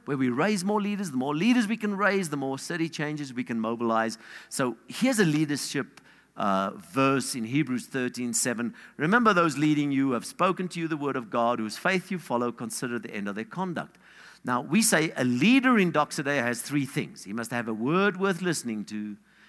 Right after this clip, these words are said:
he must have a faith worth embracing, and he must have a life worth imitating, coming from that particular scripture. Now, if that means he's got a word worth listening to, he has got to understand our message.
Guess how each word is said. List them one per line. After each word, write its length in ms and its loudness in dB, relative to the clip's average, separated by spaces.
he 80 -8
must 160 -4
have 160 -2
a 80 -2
faith 460 0
worth 260 -6
embracing, 840 -6
and 120 -4
he 80 0
must 180 -4
have 180 -4
a 40 -2
life 680 -2
worth 480 -10
imitating, 580 -12
coming 280 0
from 280 -8
that 260 -4
particular 460 -10
scripture. 500 -8
Now, 280 2
if 260 2
that 180 4
means 400 4
he's 180 -2
got 140 2
a 40 0
word 380 4
worth 160 0
listening 400 -2
to, 300 -4
he 120 0
has 120 4
got 140 2
to 120 2
understand 800 0
our 180 0
message. 520 -4